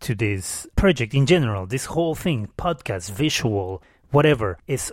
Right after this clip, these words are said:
all a thing. It's all one gigantic project. If you like what you heard today and you would like to support me, go to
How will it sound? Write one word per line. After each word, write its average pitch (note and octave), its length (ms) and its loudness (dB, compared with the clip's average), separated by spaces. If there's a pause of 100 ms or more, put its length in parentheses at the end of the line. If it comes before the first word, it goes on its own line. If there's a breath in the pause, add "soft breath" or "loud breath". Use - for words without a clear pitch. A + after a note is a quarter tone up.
all C3+ 420 4
a B2 80 -2
thing. G#2 400 -6
It's - 120 -10
all A#2 160 -2
one A#2+ 640 -2
gigantic G#2 720 -4 (220)
project. - 480 0 (540 soft breath)
If D#3 160 2
you G#3 60 4
like G#3 200 4
what G3 100 6
you D#3+ 80 2
heard D3+ 260 4
today G#2+ 520 -6 (600)
and A#2+ 140 -2
you C#3 60 0
would C3 160 4
like A#2 300 0
to A#2+ 100 -8
support G#2+ 500 -4
me, G2+ 280 -8 (180)
go A#2+ 100 0
to G2+ 340 -4